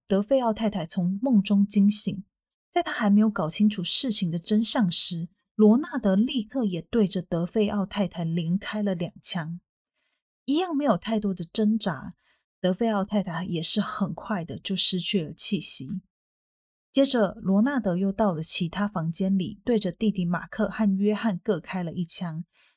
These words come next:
两个人在经过了同样的方式之后，都当场离世。这时候，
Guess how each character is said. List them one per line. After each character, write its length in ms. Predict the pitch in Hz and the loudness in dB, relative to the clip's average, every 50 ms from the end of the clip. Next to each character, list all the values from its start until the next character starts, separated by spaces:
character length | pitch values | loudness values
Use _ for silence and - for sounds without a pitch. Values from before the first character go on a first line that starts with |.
| _ _ _ _ | _ _ _ _
两 240 | 185 208 202 202 208 | 2 4 4 6 4
个 120 | 214 208 | 4 4
人 260 | 208 202 202 208 233 - - _ _ _ _ _ _ | 2 2 2 0 -2 -2 -6 _ _ _ _ _ _
在 160 | - 277 254 | -4 -2 -2
经 200 | 220 - 226 226 | 0 0 0 0
过 140 | 226 247 240 | 0 0 0
了 80 | 214 185 | 0 -2
同 280 | 196 - 185 180 175 | -2 -2 -2 0 2
样 180 | 196 226 233 214 | 2 2 2 0
的 80 | 185 170 | 0 -2
方 240 | - - 180 185 | -4 -4 -2 -2
式 220 | 196 - - 214 190 | -2 0 0 0 -2
之 160 | 175 - 196 | 0 -2 -2
后， 280 | 175 220 208 170 156 - _ _ _ _ | 0 0 0 0 -2 -6 _ _ _ _
都 160 | - 233 233 | -2 -2 0
当 240 | 220 - 220 214 233 | 0 0 0 0 2
场 320 | 226 - 208 185 160 151 | 0 0 -2 -2 -4 -6
离 160 | 147 156 147 147 | -8 -8 -8 -6
世。 420 | 156 - - - 190 165 - 185 - _ _ _ _ _ _ _ _ _ _ _ _ _ _ _ _ | -4 -4 -2 -2 -4 -4 -6 -10 -16 _ _ _ _ _ _ _ _ _ _ _ _ _ _ _ _
这 120 | - 330 320 | -2 0 2
时 200 | - - - 185 | 4 2 2 0
候， 380 | 165 - 226 220 190 - - | -2 -2 -2 -2 -2 -2 -6